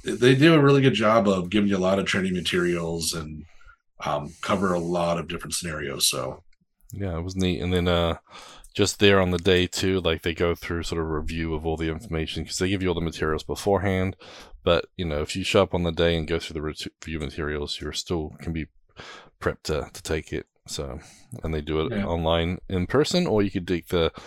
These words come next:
Speaker 2: the, basically the training later. Uh, sorry, not the training, the test later. We got a certain num-, number of days to take the training online.
Speaker 1: Yeah, but we did it that day. In full disclosure, Gavin beat me, which no one is probably surprised at that. But I
Speaker 2: Uh,
Speaker 1: passed, so.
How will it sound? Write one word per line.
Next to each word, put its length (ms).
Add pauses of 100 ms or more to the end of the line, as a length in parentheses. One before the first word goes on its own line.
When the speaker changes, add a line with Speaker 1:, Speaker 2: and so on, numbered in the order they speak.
(380)
Speaker 2:
the, 320 (800)
basically 300
the 80
training 340
later. 440
Uh, 180
sorry, 200
not 100
the 60
training, 260
the 80
test 420
later. 400 (140)
We 120
got 180
a 40
certain 280
num-, 220
number 240
of 80
days 220
to 80
take 220
the 60
training 400 (600)
online. 240
Speaker 1:
Yeah, 280
but 140 (420)
we 120
did 160
it 60
that 140
day. 140
In 80
full 160
disclosure, 500
Gavin 380
beat 160
me, 300 (100)
which 320 (160)
no 160
one 140
is 100
probably 240
surprised 400
at 120
that. 180 (540)
But 160
I 60
Speaker 2:
Uh, 100
Speaker 1:
passed, 640
so. 320